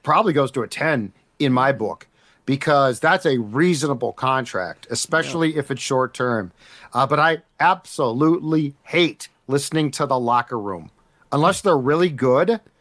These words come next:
Speaker 1: Like, it's one thing if we're on the precipice of a Super Bowl and they're like, "We need this." And I'm like, "Okay, I'll go get that." Uh, but, you know, if we're cooking burgers in the back and you're like, "Oh, you should do this or that," screw you. I'll do what I wanna do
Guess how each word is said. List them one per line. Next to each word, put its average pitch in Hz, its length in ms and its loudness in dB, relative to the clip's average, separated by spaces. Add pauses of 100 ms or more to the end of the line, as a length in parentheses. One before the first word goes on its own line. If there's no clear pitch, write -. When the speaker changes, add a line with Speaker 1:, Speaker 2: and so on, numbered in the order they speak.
(120)
Speaker 1:
Like, 151 220 2
it's 165 100 -2
one 262 220 4
thing 269 100 0
if 170 140 2
we're 190 120 4
on 180 60 0
the 151 60 -8
precipice 170 480 -2
of 143 100 -2
a 120 40 -6
Super 233 200 -2
Bowl 156 240 0
and 143 80 0
they're 147 80 2
like, 143 220 0 (180)
"We 240 160 4
need 240 240 4
this." 170 260 0
And 139 80 0
I'm 139 60 0
like, 139 240 0
"Okay, 160 240 2 (180)
I'll 139 120 2
go 143 80 0
get 131 220 -2
that." 98 260 -4 (580)
Uh, 135 500 4
but, 147 340 2 (100)
you 139 120 0
know, 127 160 4
if 123 100 0
we're 196 180 4
cooking 180 360 0
burgers 160 520 2
in 127 60 -6
the 123 60 0
back 147 380 0
and 127 80 -4
you're 127 100 0
like, 139 200 -2
"Oh, 339 100 0
you 262 140 2
should 190 160 0
do 254 160 4
this 254 200 2
or 247 60 0
that," 202 260 2
screw 320 380 2
you. 208 400 4 (240)
I'll 220 160 4
do 285 100 2
what 254 140 4
I 175 100 4
wanna 175 240 2
do 135 320 0